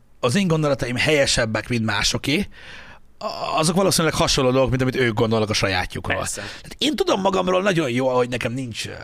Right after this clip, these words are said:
Speaker 1: semmilyen olyan előképzettségem, amire tudnám alapozni
Speaker 2: Aha.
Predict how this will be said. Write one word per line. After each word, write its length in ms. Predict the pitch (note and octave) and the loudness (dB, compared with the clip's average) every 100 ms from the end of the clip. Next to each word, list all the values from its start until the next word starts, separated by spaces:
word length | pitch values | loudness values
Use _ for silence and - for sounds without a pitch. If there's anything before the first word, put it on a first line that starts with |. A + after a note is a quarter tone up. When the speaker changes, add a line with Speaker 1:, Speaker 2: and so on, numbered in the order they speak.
| - - - - - | -16 -16 -16 -18 -10
Speaker 1:
semmilyen 420 | - - D3+ B2+ B2+ | -4 0 0 2 2
olyan 140 | A#2+ | 2
előképzettségem, 800 | B2 A#2 A2 A2+ A#2 - B2 B2 | 0 -2 -2 -2 -2 -2 0 0
amire 180 | A#2 A#2 | 0 -2
tudnám 280 | D3 A2+ A#2 | -4 -2 0
alapozni 560 | B2 A#2 B2 G#2+ A#2 | 0 2 -2 -2 -4
Speaker 2:
Aha. 240 | A#2+ B2+ | -4 -6